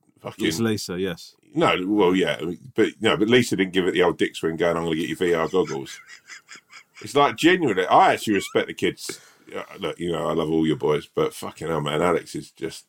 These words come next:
Speaker 1: he's something
Speaker 2: Yeah,
Speaker 1: else.
Speaker 2: listen, you got, I, I, I, I did, res-, I gave him respect for that. I actually
Speaker 1: Yeah,
Speaker 2: thought
Speaker 1: and
Speaker 2: it was
Speaker 1: mate,
Speaker 2: an
Speaker 1: to,
Speaker 2: incredible
Speaker 1: to, to, to think about, and also, right,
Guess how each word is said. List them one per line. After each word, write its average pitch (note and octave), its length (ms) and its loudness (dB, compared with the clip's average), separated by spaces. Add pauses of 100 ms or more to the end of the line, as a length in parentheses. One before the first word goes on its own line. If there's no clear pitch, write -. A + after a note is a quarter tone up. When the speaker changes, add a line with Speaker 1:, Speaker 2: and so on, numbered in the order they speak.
(140)
Speaker 1:
he's G2 220 -4
something - 200 2
Speaker 2:
Yeah, C#4+ 160 4
Speaker 1:
else. - 180 0
Speaker 2:
listen, D#3+ 180 2
you F#3 160 -2
got, F#3+ 180 -4
I, F3+ 320 -2
I, E3+ 260 -2
I, E3 60 0 (100)
I D#3+ 120 4
did, D#3+ 200 0
res-, D#3+ 200 -4
I D3+ 100 0
gave D#3 180 0
him D3 80 2
respect D3 340 -2
for - 120 -8
that. F2 120 -4
I C3+ 180 4
actually C#3+ 140 0
Speaker 1:
Yeah, C3 40 0
Speaker 2:
thought - 100 -4
Speaker 1:
and - 80 2
Speaker 2:
it - 40 6
was - 120 2
Speaker 1:
mate, A2+ 60 -2
Speaker 2:
an A2 60 -2
Speaker 1:
to, D#3 100 4
Speaker 2:
incredible D3 380 4
Speaker 1:
to, C#3+ 200 0
to, - 140 -10
to C#3+ 120 0
think F#3 300 -2
about, - 240 -6
and D#3+ 120 -2
also, G2 320 -4
right, F2+ 320 -2